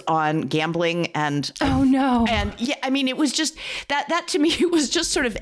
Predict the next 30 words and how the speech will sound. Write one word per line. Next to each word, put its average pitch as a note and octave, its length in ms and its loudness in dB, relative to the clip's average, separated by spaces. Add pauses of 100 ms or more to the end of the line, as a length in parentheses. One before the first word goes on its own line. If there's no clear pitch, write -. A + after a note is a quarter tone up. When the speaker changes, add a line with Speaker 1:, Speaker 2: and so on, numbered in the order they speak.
Speaker 1:
emblematic A3 640 0
of G3 100 -2
this F#3+ 160 -2
whole G#3+ 200 0
problem G#3 380 0
of E3+ 180 -2 (380)
we're F4+ 240 4
going A#3+ 300 0
to - 160 -6
teach - 440 -4 (220)
people E3 400 0
to - 240 -2
be E3 300 -2
virtuous. B3+ 560 -2 (320)
So D4+ 320 0 (180)
Speaker 2:
Right. F3+ 300 2
Speaker 1:
when D4+ 100 2
we D4+ 120 2
start - 280 -4
talking G#4 380 -2
about C#4 240 -4
teaching A3+ 420 0
virtue, E3 560 -2
I D#4 80 -2
just F#4+ 280 -4
have C#4+ 220 -2
this, G#3 200 -4
like, C#3+ 160 -6
blah D3+ 540 -2 (100)
reaction. E3+ 580 -2